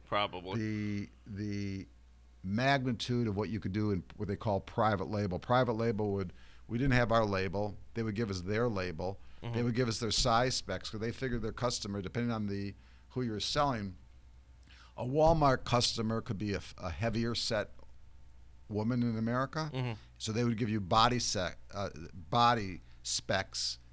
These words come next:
Speaker 2: even though they loved the garment, you had to make it maybe a little wider, a little longer to fit the spec of the
Speaker 1: Oh.
Speaker 2: individual.
Speaker 1: Really?
Speaker 2: Yeah. So you're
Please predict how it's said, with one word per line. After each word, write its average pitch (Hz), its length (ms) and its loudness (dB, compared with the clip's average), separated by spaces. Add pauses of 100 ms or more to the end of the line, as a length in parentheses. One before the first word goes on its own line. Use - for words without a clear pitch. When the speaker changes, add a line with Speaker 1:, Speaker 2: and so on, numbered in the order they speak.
(120)
Speaker 2:
even 127 200 0
though 120 80 2
they 110 120 0
loved 107 280 0
the 110 60 -4
garment, 131 560 4 (300)
you 113 100 -2
had 110 60 0
to - 20 0
make 110 220 -4
it 104 40 -6
maybe 104 220 -2
a 95 80 -2
little 98 220 0
wider, 120 560 4
a - 120 -10
little 92 200 -4
longer 120 720 2
to 101 160 -10
fit - 140 -4
the 113 80 -2
spec 113 320 2
of 110 240 -2
the 104 60 0
Speaker 1:
Oh. 104 40 -2
Speaker 2:
individual. 98 540 -4 (180)
Speaker 1:
Really? 113 540 4 (100)
Speaker 2:
Yeah. 101 220 0 (320)
So 135 100 -2
you're 139 160 4